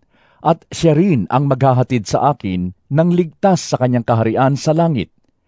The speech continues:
Purihin nawa siya magpakailanman.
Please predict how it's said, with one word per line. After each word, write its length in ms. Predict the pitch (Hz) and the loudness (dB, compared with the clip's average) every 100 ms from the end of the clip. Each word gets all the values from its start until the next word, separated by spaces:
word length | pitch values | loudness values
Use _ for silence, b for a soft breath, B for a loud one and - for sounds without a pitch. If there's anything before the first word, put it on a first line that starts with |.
| _ _ - | _ _ 0
Purihin 480 | 160 196 170 175 156 | 2 4 4 2 2
nawa 320 | 123 135 147 | 4 4 2
siya 520 | - 165 170 180 - _ | 2 2 4 2 -4 _
magpakailanman. 1300 | 104 113 147 120 135 123 107 98 104 107 90 71 | -2 0 0 -2 -2 0 0 0 0 0 -2 -8